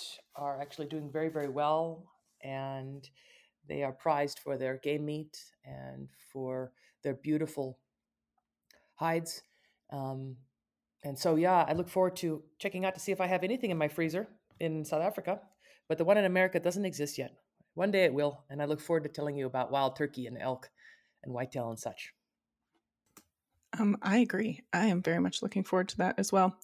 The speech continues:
Speaker 2: especially when I come visit. I, now with both of you, or both of you have always been in Missoula, I suppose, uh, but I definitely need to make a trip up there. We have some ambassadors there.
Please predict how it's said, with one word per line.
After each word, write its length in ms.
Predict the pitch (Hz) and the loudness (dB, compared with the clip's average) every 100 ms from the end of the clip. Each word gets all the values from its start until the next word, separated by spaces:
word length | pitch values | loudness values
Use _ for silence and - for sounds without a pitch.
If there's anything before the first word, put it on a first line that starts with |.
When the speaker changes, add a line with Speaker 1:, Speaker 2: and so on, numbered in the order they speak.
| - | 2
Speaker 2:
especially 320 | - 320 339 | 6 8 10
when 80 | 262 | 8
I 60 | |
come 180 | 320 196 | 8 6
visit. 340 | 180 165 139 - | 6 6 4 6
I, 180 | 202 202 - - - - | 6 6 2 -6 -6 4
now 200 | 214 233 | 8 8
with 140 | 220 | 8
both 200 | 202 196 | 8 6
of 100 | 190 | 6
you, 280 | 160 160 165 - _ - | 8 10 8 2 _ 6
or 280 | 160 165 - | 6 6 2
both 160 | - 180 | 2 2
of 60 | 180 | 2
you 80 | |
have 140 | 180 170 | 0 4
always 220 | 170 214 | 4 6
been 120 | 160 | 4
in 100 | 151 | 4
Missoula, 300 | 156 156 156 | 4 4 6
I 100 | 156 | 4
suppose, 460 | 156 - 165 220 247 - - - | 2 4 6 6 4 -4 -12 2
uh, 280 | 190 160 147 - _ - | 6 6 4 0 _ 0
but 180 | 185 - | 0 4
I 100 | 202 | 6
definitely 320 | 208 202 185 | 6 4 2
need 140 | 175 - | 2 0
to 80 | |
make 140 | - - | -2 0
a 40 | |
trip 220 | - 147 | 0 2
up 160 | - - | 2 2
there. 240 | - 185 - - | 0 0 -4 -4
We 60 | 180 | -2
have 100 | 180 | -2
some 140 | 170 | -2
ambassadors 640 | 170 185 196 214 214 214 | 0 2 2 4 4 6
there. 340 | 220 220 226 | 6 6 4